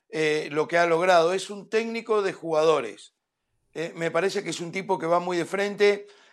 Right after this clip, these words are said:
Eh, yo leí los libros de él, son sensacionales. Cómo comenzó, cuál es su filosofía de vida. Eh, e-, es una maravilla de persona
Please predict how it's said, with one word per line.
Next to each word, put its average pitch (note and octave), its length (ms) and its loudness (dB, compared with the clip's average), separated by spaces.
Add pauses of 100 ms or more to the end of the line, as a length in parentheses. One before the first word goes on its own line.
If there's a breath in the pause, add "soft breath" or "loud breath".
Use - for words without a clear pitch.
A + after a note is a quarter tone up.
(140 soft breath)
Eh, E3 240 -2
yo F#3 160 0
leí F#3 220 2
los F#3 180 0
libros F#3 340 0
de E3+ 160 0
él, F#3+ 120 -2
son F3 260 -6
sensacionales. E3+ 1160 -2 (400)
Cómo F3+ 300 0
comenzó, E3+ 540 0
cuál F3 180 2
es D#3+ 80 -4
su E3+ 140 -8
filosofía D#3 640 -2
de D3 100 2
vida. F#3 560 2 (300 loud breath)
Eh, D3 1200 0
e-, F3 120 0
es F3 120 -4
una F3+ 200 0
maravilla D#3+ 420 0
de D#3 80 2
persona D3+ 640 -2